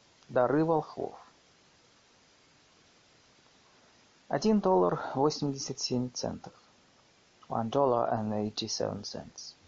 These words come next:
Это было всё. That was all. Из них шестьдесят центов монетками по одному центу. And sixty cents of it was in pennies. За каждую из этих монеток пришлось торговаться с бакалейщиком, зеленщиком, мясником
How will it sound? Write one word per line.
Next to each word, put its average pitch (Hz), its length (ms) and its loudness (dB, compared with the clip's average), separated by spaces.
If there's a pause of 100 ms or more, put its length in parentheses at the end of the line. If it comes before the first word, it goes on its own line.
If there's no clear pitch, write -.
(580)
Это - 80 -10
было 139 180 2
всё. - 300 -8 (880)
That 208 100 -8
was 170 180 -2
all. 139 280 0 (1400)
Из 135 100 -2
них 156 260 2
шестьдесят 151 600 0
центов 156 400 0
монетками 143 640 2
по 120 180 2
одному 117 300 0
центу. 95 560 -8 (1000)
And 131 120 -4
sixty - 420 -2
cents 160 400 -2
of 143 100 -4
it 139 360 -4
was 120 260 0
in 120 80 -2
pennies. 113 560 -4 (1600)
За 127 120 -4
каждую 143 340 2
из 120 80 2
этих - 260 -2
монеток 127 460 2
пришлось 117 340 0
торговаться 110 580 0
с 98 40 -6
бакалейщиком, 104 880 -4
зеленщиком, 95 640 -4
мясником 104 500 -6